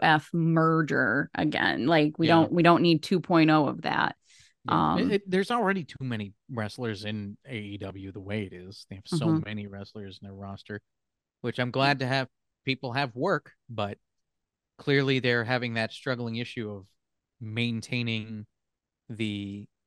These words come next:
Speaker 2: T V time for all those people and having storylines flow and mesh cor-, correctly. When they first started,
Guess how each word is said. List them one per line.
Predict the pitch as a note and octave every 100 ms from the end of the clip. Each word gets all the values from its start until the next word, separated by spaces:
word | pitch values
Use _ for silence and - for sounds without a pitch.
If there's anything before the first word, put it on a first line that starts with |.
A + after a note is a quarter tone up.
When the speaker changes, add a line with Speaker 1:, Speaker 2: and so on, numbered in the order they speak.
| _ _ _ _ -
Speaker 2:
T | D#3+
V | D3 C3
time | - G2+ F#2+ F#2+ -
for | A2
all | G#2
those | G#2
people | - G#2+ - G2 F#2+
and | G2 G2+
having | A#2 A2
storylines | G2+ - C3+ B2+ B2+ A2 G#2+ G#2 G2
flow | - C3 A#2+ A#2 G#2
and | G2
mesh | G#2 B2 - -
cor-, | - -
correctly. | - G#2 G2+ - F2+ G#2+
When | C#3
they |
first | D3+ D4 D4+ -
started, | D#3 A#3+ G2